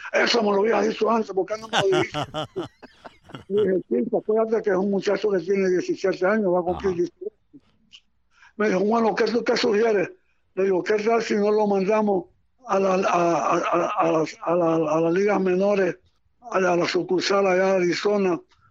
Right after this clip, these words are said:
Speaker 1: para que trabaje con otro lanzamiento?". "¿Como cuál?". Me dice Campani. Le dije, "Mira, ¿qué tal la screwball o la split finger?".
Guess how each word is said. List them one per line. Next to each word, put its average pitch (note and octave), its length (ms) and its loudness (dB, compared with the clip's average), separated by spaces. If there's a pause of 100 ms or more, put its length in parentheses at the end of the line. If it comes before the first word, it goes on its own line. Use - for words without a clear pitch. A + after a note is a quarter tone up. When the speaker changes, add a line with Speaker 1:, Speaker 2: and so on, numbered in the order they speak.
(140)
Speaker 1:
para F3 240 0
que E3+ 80 0
trabaje F3+ 540 2
con F#3 140 0
otro F#3 220 0
lanzamiento?". F3+ 760 -4 (360)
"¿Como F3+ 320 0
cuál?". G#3+ 320 2
Me F#3+ 140 2
dice F#3+ 220 0
Campani. F3 480 0 (800)
Le F#3+ 120 0
dije, F3 120 0
"Mira, G3 240 0
¿qué G3 80 0
tal G3 240 2
la F#3+ 120 2
screwball G3 760 0 (500)
o F3 200 -2
la F3 160 2
split F#3+ 420 -2
finger?". F#3 560 -2